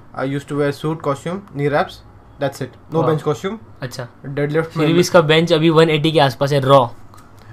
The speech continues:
Speaker 1: मेरा बेंच तो कचरा ही है।
Speaker 2: <laughs>
Speaker 1: उस टाइम पे मैंने, अ, टू थाउजेंड सेवनटीन, I guess, टू सेवेंटी फ़ाइव स्क्वाट किया था
Speaker 2: हम्म,
Speaker 1: इक्विप्ड।
Speaker 2: वाओ।
Speaker 1: बॉडी वेट था around नाइंटी सेवन के आसपास।
Speaker 2: नाइंटी सेवन, मतलब, in वन हंड्रेड फ़ाइव केजी,
Speaker 1: No, no,
Speaker 2: फ़ाइव केजी
Speaker 1: नाइंटी,
Speaker 2: कैटेगरी।
Speaker 1: नाइंटी फ़ाइव के आसपास था, सॉरी।
Speaker 2: ओके।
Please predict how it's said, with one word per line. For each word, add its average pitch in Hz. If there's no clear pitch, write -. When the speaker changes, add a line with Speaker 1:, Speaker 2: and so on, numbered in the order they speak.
Speaker 1:
मेरा 127
बेंच 139
तो 151
कचरा 131
ही 120
है। 135
Speaker 2:
<laughs> -
Speaker 1:
उस 139
टाइम 147
पे 151
मैंने, 147
अ, 135
टू 143
थाउजेंड 151
सेवनटीन, 143
I 123
guess, 127
टू 139
सेवेंटी 135
फ़ाइव 135
स्क्वाट -
किया 131
था 120
Speaker 2:
हम्म, 151
Speaker 1:
इक्विप्ड। 143
Speaker 2:
वाओ। 131
Speaker 1:
बॉडी 131
वेट 139
था 135
around 131
नाइंटी 127
सेवन 123
के 123
आसपास। 135
Speaker 2:
नाइंटी 135
सेवन, 131
मतलब, 131
in 143
वन 139
हंड्रेड 143
फ़ाइव 135
केजी, 135
Speaker 1:
No, -
no, 214
Speaker 2:
फ़ाइव 185
केजी 143
Speaker 1:
नाइंटी, 165
Speaker 2:
कैटेगरी। 180
Speaker 1:
नाइंटी 170
फ़ाइव 175
के 156
आसपास 139
था, 120
सॉरी। 117
Speaker 2:
ओके। 127